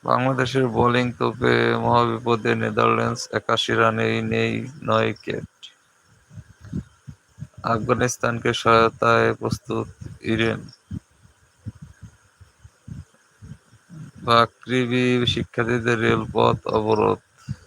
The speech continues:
বিশ্ববিদ্যালয়গুলোতে বিরাজমান পরিস্থিতি নিয়ে কাজ করছে শিক্ষা মন্ত্রণালয়।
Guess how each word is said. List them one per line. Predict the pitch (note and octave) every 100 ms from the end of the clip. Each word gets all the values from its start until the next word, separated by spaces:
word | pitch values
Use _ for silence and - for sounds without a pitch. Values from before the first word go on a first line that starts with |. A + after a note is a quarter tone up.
| - - _ - - - - - - - - - - - - _ _ _ - - - - - -
বিশ্ববিদ্যালয়গুলোতে | A#2 A2+ C3 B2+ A#2 B2+ C3 A#2 A#2+ A#2 - B2+ C3 B2+
বিরাজমান | A#2 A#2+ A#2+ A2+ B2 A#2+
পরিস্থিতি | A#2 A#2+ - - - A#2+
নিয়ে | A#2 A#2
কাজ | - A2+ A2
করছে | - A2+ C3 B2
শিক্ষা | A2+ - A2+
মন্ত্রণালয়। | A#2 A2+ A2 A2 G#2 -